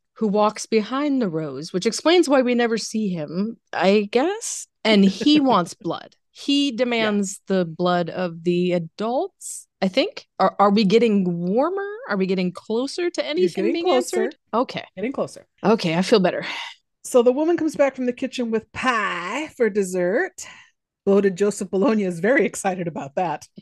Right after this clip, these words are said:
Speaker 2: <laughs> She asks the man who he writes for.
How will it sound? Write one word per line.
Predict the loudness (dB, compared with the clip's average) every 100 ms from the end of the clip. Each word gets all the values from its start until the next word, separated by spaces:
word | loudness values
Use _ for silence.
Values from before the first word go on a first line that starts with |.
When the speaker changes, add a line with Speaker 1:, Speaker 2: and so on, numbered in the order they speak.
| -20
Speaker 2:
<laughs> | -20 -18 -18 -18 -20 _ -12
She | -6 -2
asks | -2 -2 -6
the | -6
man | -4 -4 -6
who | -4 -4
he | -4 -2
writes | 0 -2 -4
for. | -8 -6 -6 -8